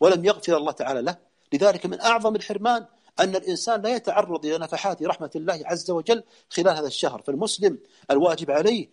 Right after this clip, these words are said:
أن يبادر في هذا الشهر إلى الإقبال على الله سبحانه وتعالى والرجوع إلى الله سبحانه وتعالى. وهذا الشهر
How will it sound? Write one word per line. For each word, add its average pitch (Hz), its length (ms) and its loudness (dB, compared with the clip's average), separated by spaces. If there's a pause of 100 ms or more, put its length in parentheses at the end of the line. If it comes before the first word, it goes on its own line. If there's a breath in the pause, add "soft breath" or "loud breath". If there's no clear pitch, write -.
(200 soft breath)
أن 170 100 2
يبادر 175 500 4
في - 100 -10
هذا 170 180 -4
الشهر 175 300 -2
إلى 160 160 -6
الإقبال 180 460 2
على 175 120 0
الله 160 180 -4
سبحانه 135 400 -12
وتعالى 107 480 -12 (280 soft breath)
والرجوع 190 520 2
إلى 170 160 0
الله 156 220 -4
سبحانه 139 420 -6
وتعالى. 104 440 -8 (200 loud breath)
وهذا 190 240 4
الشهر 214 400 -4